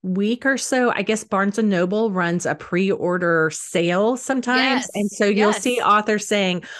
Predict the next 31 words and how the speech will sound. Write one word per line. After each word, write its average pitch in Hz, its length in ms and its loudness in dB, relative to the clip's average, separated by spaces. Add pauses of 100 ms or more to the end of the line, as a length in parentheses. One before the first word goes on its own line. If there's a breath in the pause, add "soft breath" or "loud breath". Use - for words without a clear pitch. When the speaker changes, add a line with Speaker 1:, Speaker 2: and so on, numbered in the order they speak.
(140 loud breath)
Speaker 1:
"Oh 208 120 2
my 240 100 4
gosh, 392 280 4
go 202 320 2
to 240 180 -4
Barnes 254 260 0
and 294 100 2
Noble. 320 260 2
You 233 120 0
can 185 140 -2
get 156 140 0
twenty-five 208 460 -4
percent 254 280 -4
off, 247 380 0
pre-order 180 400 -2
my 220 160 -2
book," 262 320 0
like 185 200 -4 (460 loud breath)
that 180 200 0
kind 233 240 -2
of 240 80 -2
thing. 269 340 -4
So, 196 380 0
Speaker 2:
Right. 175 200 -8 (240 loud breath)
Speaker 1:
so - 160 -2
sometimes 262 540 0
you're 294 140 0
asking 214 360 -2
for 196 180 -2
a 185 60 0
sale. 190 580 -2